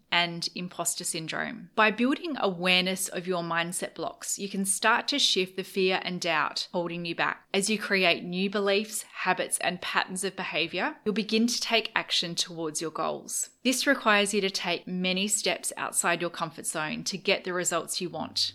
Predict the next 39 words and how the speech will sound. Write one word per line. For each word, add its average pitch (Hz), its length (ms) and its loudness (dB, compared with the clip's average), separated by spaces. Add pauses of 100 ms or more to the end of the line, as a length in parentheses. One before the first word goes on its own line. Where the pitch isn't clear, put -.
and 190 160 4
you'll 196 120 6
build 208 400 6
confidence 175 540 -4
through 165 260 -6
this 160 160 -8
process. - 720 -8 (100)
Here's 220 260 8
an 202 60 2
example. 160 600 0 (100)
My 214 120 4
friends 277 500 4
and 190 260 0
many 202 240 2
people 180 360 -2
in 175 140 -4
my 175 140 2
community 175 600 -2
will 170 140 -6
know 160 360 -2 (100)
I've 180 140 -2
been 185 180 -2
talking 196 380 0
about 226 240 2
starting 170 440 2
a 180 100 0
podcast 160 760 -4
for 180 580 2
years. 165 920 0 (160)
Although 220 360 6
I 208 140 6
enjoy 190 360 2
writing, 180 640 0 (200)
it - 140 -6
takes - 360 0
me 190 80 0
a 180 60 2
long 165 220 0
time, - 480 -2